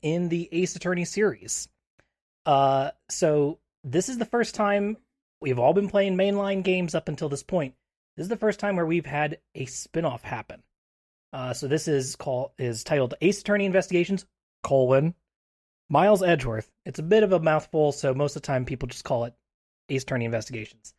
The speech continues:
Uh, this first case is Turnabout Visitor, and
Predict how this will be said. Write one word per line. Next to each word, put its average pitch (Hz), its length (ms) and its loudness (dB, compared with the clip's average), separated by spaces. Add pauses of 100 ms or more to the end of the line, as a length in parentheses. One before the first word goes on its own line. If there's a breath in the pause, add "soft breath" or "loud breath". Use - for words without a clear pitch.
(520)
Uh, 135 440 4 (640)
this 160 280 0
first - 280 -2
case 180 240 2
is 139 180 -4
Turnabout 196 560 -4
Visitor, 127 640 -4 (640)
and 156 400 2